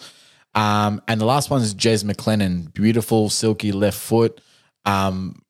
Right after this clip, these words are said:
yeah, highly touted as a running defender, but of course, again, he's probably not gonna be in the round one contention.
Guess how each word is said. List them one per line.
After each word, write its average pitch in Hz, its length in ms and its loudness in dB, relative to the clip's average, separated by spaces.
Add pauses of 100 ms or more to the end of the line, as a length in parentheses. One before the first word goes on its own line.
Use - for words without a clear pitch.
(160)
yeah, 104 240 0
highly 117 340 0
touted 110 380 0
as 95 140 -2
a 98 60 -4
running 104 280 0
defender, 151 500 2
but 101 220 0
of 101 160 -4
course, 110 340 2
again, 117 520 -2 (300)
he's 104 160 -4
probably 110 440 0
not 101 160 0
gonna 101 180 -2
be 98 120 -2
in 95 100 -2
the 92 80 -4
round 95 240 -2
one 92 160 -2
contention. 135 640 0